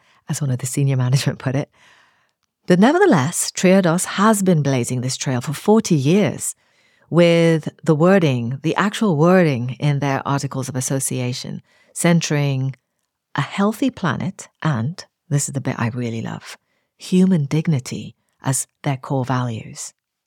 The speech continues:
So Triodos is a recognized Which? Eco provider, as well as being named Best Ethical Financial Provider at the British Bank Awards. All this because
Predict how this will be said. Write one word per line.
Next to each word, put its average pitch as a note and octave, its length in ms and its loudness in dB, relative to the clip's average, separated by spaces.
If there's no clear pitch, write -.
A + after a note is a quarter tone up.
So F#3+ 640 4
Triodos A3 680 4
is D#3+ 360 0
a D#3+ 100 2
recognized D#3+ 920 2
Which? G3 500 2
Eco D#3 300 0
provider, C3+ 400 -2
as D3+ 200 0
well F#3+ 200 4
as F#3 140 2
being C3+ 260 0
named B2+ 380 -2
Best D#3+ 360 0
Ethical C#3+ 400 -2
Financial C3+ 500 -2
Provider B2+ 420 -4
at C3 140 -8
the C3 60 -6
British C3+ 280 -8
Bank A#2+ 280 -8
Awards. - 460 -10
All G#3+ 200 4
this B3 220 0
because D3+ 1000 2